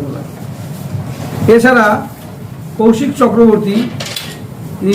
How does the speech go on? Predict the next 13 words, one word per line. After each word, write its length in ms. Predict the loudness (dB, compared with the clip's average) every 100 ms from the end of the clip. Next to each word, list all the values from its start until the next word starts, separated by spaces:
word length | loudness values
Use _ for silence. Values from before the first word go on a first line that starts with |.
| 4
জলপাইগুড়িতে 460 | 6 6 6 4 2
থাকেন, 240 | 2 2 -2 -4 -12 -16 -10
কিন্তু 180 | -4 -2 0
শিক্ষক 280 | 0 2 4
সংগঠনের 420 | 4 6 4 4 0
সুবাদে 360 | 2 2 2 0 -2 -10 -12 -12 -12 -14 -12 -10 -2
এদের 160 | 0 2
সাথে 160 | 2 4
যোগাযোগ 280 | 4 6 4 4
করেছেন। 280 | 0 0 -2 -4 -4
আমরাও 220 | 0 2 2
এই 180 | 2 0
ম্যাটারটাকে 440 | 0 0 0 2